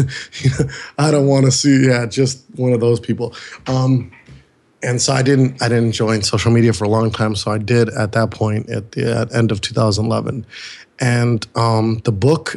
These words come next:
it took a couple months for the book to be put together, but it released in August of two thousand eleven.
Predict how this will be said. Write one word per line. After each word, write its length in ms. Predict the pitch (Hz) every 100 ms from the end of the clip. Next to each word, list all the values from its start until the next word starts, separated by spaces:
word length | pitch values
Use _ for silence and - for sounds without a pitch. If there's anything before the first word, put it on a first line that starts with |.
| -
it 140 | 120
took 240 | - 135 120
a 80 |
couple 240 | - 120 110
months 240 | 113 127
for 120 | - 110
the 80 |
book 300 | 107 127 131
to 100 | -
be 160 | 107 110
put 180 | 120 123
together, 400 | 120 120 147 143
but 180 | 110 113
it 120 | 113
released 500 | 110 107 123 131 -
in 120 | 110 -
August 520 | 107 135 123 107 -
of 120 | 104
two 120 | - 117
thousand 440 | 117 113 107 107
eleven. 520 | 104 143 139 113 113